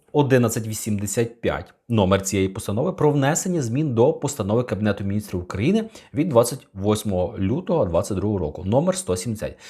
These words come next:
якою запроваджені зміни до тимчасового порядку внесення інформації до паспорта громадянина України для виїзду за кордон. Але продовжити термін дії закордонного паспорта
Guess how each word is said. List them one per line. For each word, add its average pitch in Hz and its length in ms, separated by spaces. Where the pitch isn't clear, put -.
якою 131 360
запроваджені 113 760
зміни 120 520
до 113 140
тимчасового 113 560
порядку 98 500
внесення 95 480
інформації 95 720
до 95 320
паспорта 92 600
громадянина 87 540
України 143 520
для 104 320
виїзду 131 760
за 98 280
кордон. 101 400
Але 131 340
продовжити 151 600
термін 113 380
дії 117 200
закордонного 123 500
паспорта 107 600